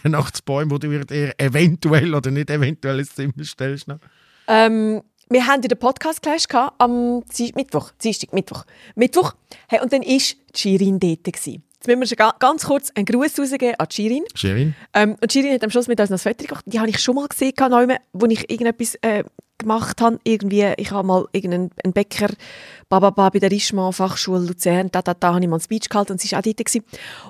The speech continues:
Speaker 2: Und Shirin ist gekommen und hat nachher noch schnell mit uns geschwätzt. Und
Speaker 1: Ja.
Speaker 2: Shirin, der Shirin, ihre Eltern haben ja die Fischerstube in Wesen.
Speaker 1: Und jetzt sind wir das anschauen
Speaker 2: Und jetzt bin
Speaker 1: vorher
Speaker 2: ich vorher auf die Webseite gegangen.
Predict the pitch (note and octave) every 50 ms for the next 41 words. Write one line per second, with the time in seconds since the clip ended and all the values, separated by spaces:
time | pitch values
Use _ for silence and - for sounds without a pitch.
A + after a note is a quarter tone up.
0 | _ A#3 A3 - - C#4 D4 D#4 D#4+ D4+ C4+ - - - B3 B3+ C#4+ - - A#3+
1 | A3+ A#3+ A3+ A3 - - - G3+ G3 G3 - G3 F#3+ - - - F#3 F3+ - F#3
2 | E3+ E3 E3 E3 D#3+ - - - A#3 C#4 C#4 - - - E3 F2 G2 - A#3+ A#3+
3 | - A3 G3 A#3 C4 - - - _ _ - E3 - - - A3+ C4+ C#4 C4+ B3
4 | - G3 F3+ F3 F3 - D#3 E3 F3 - - G#3 F#3+ G3 G3+ - - - - _
5 | - - E3 D#3 E3+ F#3+ F#3 - F#3+ F3+ - - _ _ - - - G#3+ G#3+ -
6 | - - G#3+ - - - F3+ - F#3 - - D#3+ D3+ C3+ C#3 C#3 C3 C#3 E3 -
7 | - A#2+ A#2+ - _ _ _ - G#2 G#2 A2 - - G2 F#2+ F2+ D#2+ D#2 - -
8 | - C#2 C2+ D#2 E2 E2 E2 D#2+ - - - - - G#3+ G#3 A#3+ G3 - C4 B3+
9 | B3 A3+ - - G#3 G3 G3+ G3 - - F3 C#3+ D#3 D#3+ - - - F#3+ - -
10 | G#3+ - - D3 C3+ A#2+ D#3 E3